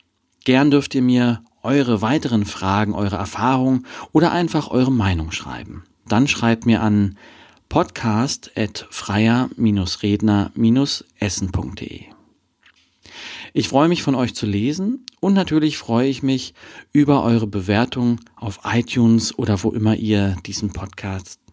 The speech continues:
hört. Wir hören uns das nächste Mal im neuen Jahr. Kommt gut rein, habt ein tolles Silvesterfest und dann einen guten Jahresstart. Bis dahin wünsche ich euch eine gute Zeit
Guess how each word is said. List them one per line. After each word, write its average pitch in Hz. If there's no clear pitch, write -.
hört. 90
Wir 175
hören 170
uns 135
das 117
nächste 151
Mal 147
im 107
neuen 110
Jahr. 104
Kommt 151
gut -
rein, 107
habt -
ein 113
tolles 170
Silvesterfest 143
und 120
dann 135
einen 110
guten 123
Jahresstart. 82
Bis 90
dahin 113
wünsche 113
ich 101
euch 101
eine 95
gute 135
Zeit 120